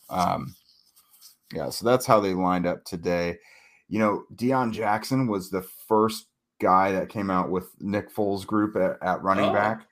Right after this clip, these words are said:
Speaker 2: okay.
Speaker 1: but he put the ball on the ground twice.
Speaker 2: Ugh, Deion, no.
Speaker 1: Yeah, and if, if you're gonna hope to keep Phillip Lindsay and Tyson Williams and, uh, Devontae Price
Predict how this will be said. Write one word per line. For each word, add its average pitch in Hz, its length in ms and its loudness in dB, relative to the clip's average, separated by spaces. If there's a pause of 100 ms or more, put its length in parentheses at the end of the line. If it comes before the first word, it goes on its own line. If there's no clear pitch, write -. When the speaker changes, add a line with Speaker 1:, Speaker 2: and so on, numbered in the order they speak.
(340)
Speaker 2:
okay. - 220 -8
Speaker 1:
but 104 120 4
he 98 60 -4
put 127 200 0
the 117 80 -4
ball 120 160 6
on 117 60 4
the 107 80 2
ground 92 360 4
twice. - 600 0 (100)
Speaker 2:
Ugh, 151 300 4 (480)
Deion, 151 640 -2 (200)
no. 151 640 4
Speaker 1:
Yeah, 113 60 0
and 113 220 0
if, 120 340 -2
if 110 160 -6
you're 120 100 4
gonna 123 240 8
hope 120 280 2
to 107 80 -6
keep 117 260 -4
Phillip 107 360 2
Lindsay 101 420 4
and 90 140 -2
Tyson 98 400 -2
Williams 95 600 -2
and, 85 360 -4
uh, 78 400 -6
Devontae 98 560 0
Price 92 520 -2